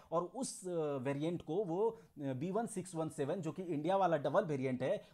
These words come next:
उससे लिंक्ड करके बता रहा है कि वो वाला वेरिएंट यहाँ पर फैल रहा है, जो कि बच्चों के लिए बेहद ही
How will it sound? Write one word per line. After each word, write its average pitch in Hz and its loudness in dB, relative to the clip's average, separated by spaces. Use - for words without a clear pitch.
उससे 196 2
लिंक्ड 214 2
करके 151 0
बता 127 2
रहा 127 2
है 180 2
कि 165 -6
वो 135 2
वाला 175 2
वेरिएंट 147 -2
यहाँ 139 0
पर 135 -2
फैल 143 0
रहा 190 4
है, 208 -2
जो 135 -6
कि 202 -6
बच्चों 143 -2
के 139 -4
लिए 165 0
बेहद 131 0
ही 202 -2